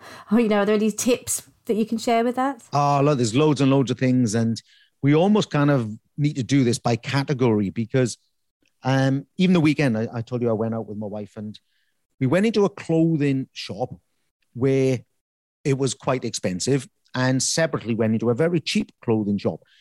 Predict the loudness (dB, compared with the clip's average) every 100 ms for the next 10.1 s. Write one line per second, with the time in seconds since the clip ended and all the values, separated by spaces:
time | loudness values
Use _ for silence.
0 | _ _ 0 2 2 0 2 2 0 -6
1 | -6 -4 -4 -4 -8 -10 -6 -6 -6 -16
2 | -16 -18 -20 _ _ _ -4 0 0 0
3 | -2 -4 0 0 0 0 0 -2 -2 -2
4 | -2 -10 _ _ _ -6 -2 0 2 2
5 | 2 2 0 -4 -6 -6 -4 -2 -2 -2
6 | -4 -4 -2 0 0 -2 -8 -12 _ _
7 | _ _ _ -10 -8 -10 -4 -2 -2 -4
8 | _ _ _ _ _ _ 0 0 0 -4
9 | -8 -8 -6 -4 -4 -8 -6 -4 -4 -8